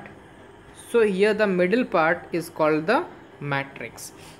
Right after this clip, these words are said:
So matrix is made up of the non-living cells, and they are the cells, uh, the living cells are embedded in the non-living,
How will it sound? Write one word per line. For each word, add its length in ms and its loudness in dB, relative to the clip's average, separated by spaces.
So 200 4
matrix 560 2
is 140 2
made 240 4
up 160 0
of 260 4
the 120 4
non-living 680 2
cells, 440 0
and 260 -2
they 140 4
are 200 4
the 120 0
cells, 420 -2
uh, 180 0
the 160 0
living 300 0
cells 260 2
are 240 2
embedded 600 2
in 180 0
the 400 2
non-living, 880 4